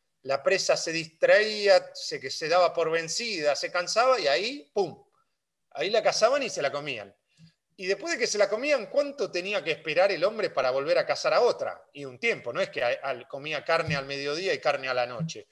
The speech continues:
Comía la misma carne hasta que se acababa y después había que cazar otra. Entonces el hombre se movía. El hombre del paleolítico se movía y se movía mucho.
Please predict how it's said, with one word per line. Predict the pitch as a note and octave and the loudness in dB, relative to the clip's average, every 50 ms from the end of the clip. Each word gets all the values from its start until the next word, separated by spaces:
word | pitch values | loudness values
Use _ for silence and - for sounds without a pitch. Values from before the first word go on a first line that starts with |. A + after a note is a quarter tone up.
| _ - - _ _ | _ -20 -20 _ _
Comía | - B2+ C3 D#3+ F3 | -14 -10 -6 -4 -2
la | F3 E3+ E3 | 0 0 -2
misma | F3+ F#3 E3 F3+ E3+ E3+ | -2 -2 -2 -2 0 2
carne | - A3 B3 B3+ B3 | 4 4 4 4 2
hasta | F#3+ - F#3+ F3 | 0 0 0 0
que | E3 | 0
se | E3 - F3+ | 0 0 0
acababa | E3+ - F3+ F#3 G3+ A#3 C4+ D4 D#4 B3+ G3+ | 2 6 6 8 8 10 8 8 8 8 6
y | |
después | D#3 D3 C3+ - - A3+ - - - | 4 2 -2 0 2 2 2 2 2
había | E3 D#3+ E3 E3 D3 | 0 0 0 -2 -2
que | D3 D3 | -4 -4
cazar | - - C#3+ - - E3+ D#3 | -2 -2 -2 0 0 2 4
otra. | F3+ - A#3+ - - - - - D#3+ D#3+ E3 _ _ _ _ _ _ _ _ _ _ _ _ _ | 4 4 2 0 -2 -8 -6 -6 -6 -6 -8 _ _ _ _ _ _ _ _ _ _ _ _ _
Entonces | - E3+ D3 - F#3+ G3 - G#3 - - | -16 -14 -12 -8 -6 -6 -4 -4 -4 -4
el | E3+ F#3 C4 | 0 0 0
hombre | D4 C#4+ A3 F3 D3 | 0 0 -2 -6 -4
se | - - - E3 C#3+ | -4 -6 -8 -8 -10
movía. | C3+ C#3 C#3 C3+ C#3 D#3 B3+ D4+ B3 C#3 G#2 F2 E2+ _ _ _ _ _ _ _ _ _ _ _ - _ | -10 -8 -6 -6 -6 -8 -10 -12 -12 -12 -12 -14 -16 _ _ _ _ _ _ _ _ _ _ _ -20 _
El | - D3 E3 B3 | -8 -2 0 0
hombre | D4+ C#4 A3+ | 2 2 2
del | G3 F#3 - | 2 2 2
paleolítico | - D#3+ E3 F3+ G3+ A#3 A#3+ - - - - - | 0 0 2 0 -2 -2 -4 -10 -10 -8 -8 -8
se | - - C#3+ B2+ | -6 -8 -10 -10
movía | B2 B2+ C3+ D#3+ G#3+ A#3+ A#3 D#3+ A#2 G#2+ | -8 -8 -8 -8 -8 -8 -6 -6 -6 -6
y | |
se | A2 - C#3+ | -6 -8 -10
movía | C3 C3 D3+ F3 A3+ A#3 E3+ | -10 -8 -8 -6 -2 -2 -2
mucho. | D3 F#3+ A3 G#3 F#3 E3 - - F#3+ - | -2 -4 -10 -12 -12 -14 -16 -18 -18 -18